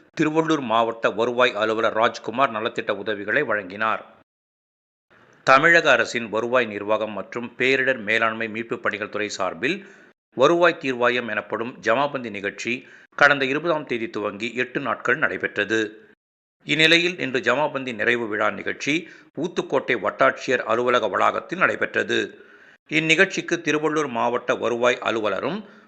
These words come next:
ஊத்துக்கோட்டை வருவாய் தீர்வாய அலுவலருமான ராஜ்குமார் நிகழ்ச்சிக்கு தலைமை தாங்கினார். மேலும், வட்டாட்சியர் அலுவலக வளாகத்தில் மரக்கன்றுகளை நட்டு வைத்தார்.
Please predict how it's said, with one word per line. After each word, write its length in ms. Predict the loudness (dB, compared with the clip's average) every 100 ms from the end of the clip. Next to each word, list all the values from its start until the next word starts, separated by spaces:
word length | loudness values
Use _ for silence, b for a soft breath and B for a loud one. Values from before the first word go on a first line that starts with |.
| -6
ஊத்துக்கோட்டை 680 | -6 -2 -4 0 2 2 4
வருவாய் 400 | 2 4 2 2
தீர்வாய 480 | -2 0 2 4 2 0
அலுவலருமான 600 | -2 2 0 0 0 0
ராஜ்குமார் 720 | 2 2 0 -12 -4 -4 -4
நிகழ்ச்சிக்கு 480 | -4 -4 -6 -8 -2
தலைமை 300 | -2 -2 -4
தாங்கினார். 800 | -4 -4 -2 2 2 0 -18 -20 _ b b _ _
மேலும், 420 | 4 4 4 0 -8 B B
வட்டாட்சியர் 640 | 0 4 6 4 4 2 2
அலுவலக 500 | 2 2 2 2 0
வளாகத்தில் 680 | 2 2 2 0 -4 -6
மரக்கன்றுகளை 640 | -2 0 2 0 -4 -2 -2
நட்டு 240 | -6 -6
வைத்தார். 640 | -8 -4 2 2 2 -4